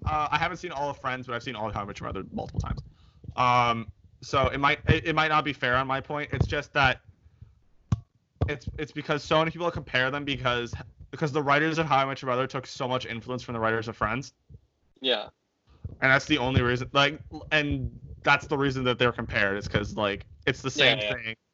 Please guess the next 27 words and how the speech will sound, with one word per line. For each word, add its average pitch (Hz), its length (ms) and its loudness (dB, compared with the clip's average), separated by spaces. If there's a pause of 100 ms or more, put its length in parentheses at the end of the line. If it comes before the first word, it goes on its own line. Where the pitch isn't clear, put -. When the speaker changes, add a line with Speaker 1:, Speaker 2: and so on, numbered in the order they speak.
(140)
Speaker 1:
It's, 131 200 -12
it's 139 140 -8
the 123 100 -14
same 151 260 0
thing, 131 300 0
only 127 320 0
it's 123 140 -2
a - 20 -10
group 127 220 -4
of, - 220 -10
a 131 80 4
group 127 180 -2
of 120 60 -6
five, 113 280 4
not 110 120 -4
a - 20 -8
group 117 200 -10
of 120 60 -18
six. - 520 -8 (760)
Um, 101 760 2 (320)
and 113 400 0
it's - 320 -8
Speaker 2:
They 139 240 2 (100)
go 151 140 6
to 156 120 6
a 139 80 6
bar 139 580 0